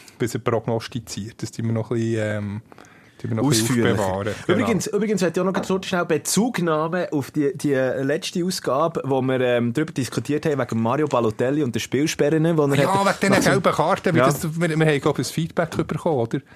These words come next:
Speaker 1: Wie es
Speaker 2: Genau.
Speaker 1: richtig ist.
Speaker 2: Ja, genau. Also, d-, der Fall war ja da gewesen, aber Mario Balotelli mit Stinkefingergriff zwischen Beinen und so weiter und so fort, hat sich ja dort mit der F-C-B-Fankurve <clears throat> im Turbio dann noch angelegt gehabt. Äh, ist ja dann, jetzt, glaub ich, für drei Spiele gesperrt worden.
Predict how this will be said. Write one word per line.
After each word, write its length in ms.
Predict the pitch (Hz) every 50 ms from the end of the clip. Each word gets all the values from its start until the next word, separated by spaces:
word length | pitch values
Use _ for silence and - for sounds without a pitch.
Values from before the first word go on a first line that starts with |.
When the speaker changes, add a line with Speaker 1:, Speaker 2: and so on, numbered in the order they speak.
| - - - - - - - - - - - -
Speaker 1:
Wie 120 | 123 131
es 60 | -
Speaker 2:
Genau. 160 | - - 117
Speaker 1:
richtig 280 | - - - - 127 -
ist. 200 | 113 101 - -
Speaker 2:
Ja, 180 | 123 139 156 165
genau. 160 | 180 185 175
Also, 180 | 139 123 147
d-, 200 | 117 - - 131
der 200 | 117 147 - -
Fall 140 | 120 - 170 175
war 60 | 170
ja 80 | 156
da 120 | 143 147 143
gewesen, 180 | 135 - - 110
aber 200 | 107 113 113 107
Mario 280 | 107 117 131 147 147
Balotelli 520 | 131 120 110 110 107 - 139 147 151 151 147
mit 160 | 135 120 -
Stinkefingergriff 1160 | - - 139 143 131 - - 117 131 127 131 127 117 - 127 120 123 131 117 - - - - -
zwischen 340 | - - 110 - - 113
Beinen 260 | 104 131 120 127 139 127
und 100 | 120 -
so 80 | 120
weiter 180 | 113 113 - 113
und 120 | 104 101 -
so 80 | -
fort, 240 | - 117 120 117 -
hat 100 | 104 -
sich 80 | - -
ja 60 | 110
dort 180 | 107 110 104
mit 160 | 104 104 98 -
der 180 | 107 101 101 98
F-C-B-Fankurve 1000 | 104 - - 117 107 107 107 - 110 101 104 101 - - 95 101 - - 113 - -
<clears throat> 800 | - 131 127 98 - - _ _ _ _ _ _ _ _ - -
im 120 | 123 120 98
Turbio 340 | 120 113 - - 113 101
dann 160 | 98 104 98 98
noch 200 | 98 90 85 87
angelegt 340 | 101 101 - 110 104 110 -
gehabt. 260 | - 123 117 117 - - - - - - - - -
Äh, 160 | 117 120 - - 160 160 175
ist 140 | 175 - - -
ja 100 | 160 147
dann, 220 | 147 147 147 -
jetzt, 140 | - - -
glaub 100 | 156 131
ich, 40 | -
für 40 | 131
drei 240 | 117 - 156 190 190
Spiele 340 | 175 - - 180 165 165 160
gesperrt 460 | - - - 143 139 147 147 - -
worden. 440 | 160 165 175 160 - - - 190